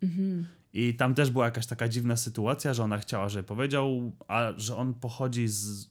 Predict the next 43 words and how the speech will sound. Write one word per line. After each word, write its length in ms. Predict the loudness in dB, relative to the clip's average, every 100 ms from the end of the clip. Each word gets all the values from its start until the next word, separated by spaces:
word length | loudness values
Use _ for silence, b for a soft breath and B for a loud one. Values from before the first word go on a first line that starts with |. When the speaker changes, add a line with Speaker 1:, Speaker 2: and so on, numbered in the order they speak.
| -12 -4
Speaker 2:
rodziny 580 | 0 0 2 2 2
z 240 | 0 -4 -2
Indii, 540 | 0 2 2 0 -2 B B B B -4
to 100 | -2
wydaje 340 | 0 0 2 0
mi 80 |
się, 100 | 0
że 60 | -2
tam 140 | 0
chyba 240 | 0 0 -2
są 220 | -2 -2
trochę 240 | -2 -4
inne 280 | -2 2 2
zasady 580 | 2 2 2 2 0 -2
budowania 540 | 0 0 2 2 0
relacji, 400 | 0 0 0 -2
więc 160 | 0 2
on 120 | 2 2
nie 100 | 0
chciał 180 | 0
swoim 260 | -2 0 2
rodzicom 380 | 2 0 -2 -2
powiedzieć 640 | 0 0 0 -2 -6 -12 b b b b -2
o 240 | 2 2
tym, 220 | 2 0
że 80 | 0
są 300 | 0 0 0
w 60 | 0
związku 460 | 0 0 0 -2
z 20 | 0
tą 160 | 0
dziewczyną, 400 | 0 -2 0 0
która 180 | 0 -2
jest 100 | -2
Kanadyjką, 760 | -2 -2 0 0 0 0 2 0 B B B B
więc 260 | 0 0 2
tam 160 | 2
była 160 | 4 2
jakaś 200 | 2 -2
taka 220 | -2 -2
dziwna, 280 | 0 2 2
napięta 380 | 0 0 -2 -2
atmosfera. 500 | -4 -6 -6 -10